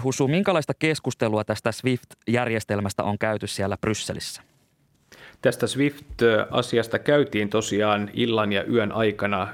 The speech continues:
Speaker 2: ö, keskustelua E U-johtajien kesken. Monet E U-johtajat olivat tosiaan sitä mieltä, että, ö,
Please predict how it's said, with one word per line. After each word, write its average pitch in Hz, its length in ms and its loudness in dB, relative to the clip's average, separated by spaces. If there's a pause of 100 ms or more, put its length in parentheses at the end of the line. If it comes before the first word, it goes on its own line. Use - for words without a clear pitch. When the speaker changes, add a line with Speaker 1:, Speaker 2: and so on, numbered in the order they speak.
Speaker 2:
ö, - 260 -8
keskustelua 107 840 0
E 110 260 2
U-johtajien 101 920 -2
kesken. 104 600 -2 (680)
Monet 113 560 -2 (380)
E 113 180 0
U-johtajat 104 500 0
olivat 107 300 2
tosiaan 104 300 -2
sitä 107 240 -4
mieltä, 95 440 -2
että, - 300 -4
ö, - 840 -4